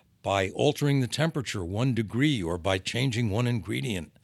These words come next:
that you're using. So if you're trying to practice medicine as a scientist,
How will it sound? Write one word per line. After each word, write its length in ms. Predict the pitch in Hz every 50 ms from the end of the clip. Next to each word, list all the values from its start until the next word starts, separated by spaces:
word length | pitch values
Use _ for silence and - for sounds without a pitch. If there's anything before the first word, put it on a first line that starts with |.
| _ - - - - _ _
that 180 | - 101 - -
you're 80 | 98
using. 480 | 87 90 90 85 82 78 87 76 67 - _ _ _ - - - - - - - - _ _ _ -
So 680 | - - - - 123 113 110 110 107 104 101 101 117 - _ _ _ _ _ _ _ _ _ _ _ _ _ _ _ _ _ _ _ -
if 160 | 117 110 -
you're 80 | 120 110
trying 240 | - - 156 160 151
to 80 | 127
practice 580 | - - - 139 139 139 - - 131 110 - -
medicine 500 | 113 107 120 123 123 110 - - 107 95
as 140 | 92 85 82
a 80 | 80
scientist, 800 | - - - - 151 180 208 180 110 80 76 110 - - - -